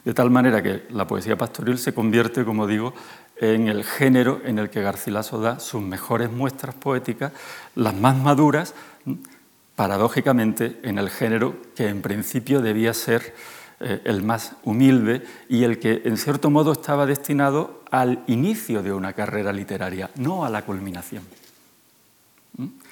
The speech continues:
De hecho, cuando hablemos de Cervantes, dentro de unos minutos, veremos que Cervantes empieza su carrera literaria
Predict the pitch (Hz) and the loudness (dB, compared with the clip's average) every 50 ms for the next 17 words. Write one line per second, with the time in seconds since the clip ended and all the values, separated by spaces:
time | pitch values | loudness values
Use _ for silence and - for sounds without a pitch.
0 | - - - - - 107 117 120 117 - - 156 165 156 117 101 95 98 98 98 | -20 -20 -18 -6 -2 0 0 0 0 0 0 0 2 2 0 0 0 0 0 0
1 | 101 101 107 104 110 110 - 127 113 110 123 123 120 - 143 151 - - - - | 0 0 0 0 0 0 0 0 4 4 6 4 6 4 0 0 0 -4 -16 -16
2 | - - - - - - - - - 101 92 - - 95 90 90 90 92 95 92 | -16 -18 -20 -20 -20 -20 -20 -8 -6 -6 -6 -4 -4 -4 -2 -2 -2 -2 -4 0
3 | 101 120 127 131 127 131 143 170 170 131 113 117 113 117 117 127 147 139 - 135 | 2 4 6 6 6 6 4 2 2 4 4 8 8 10 10 10 8 4 4 0
4 | 104 117 107 104 117 127 120 - 127 - - - 127 117 107 120 127 120 - 135 | 0 2 2 2 2 4 4 4 2 2 4 4 4 4 6 6 6 6 6 4
5 | - - 127 - 117 107 110 110 110 117 117 120 127 147 147 151 156 175 233 | 4 2 2 2 2 2 2 2 2 2 2 2 2 2 2 0 0 -2 -4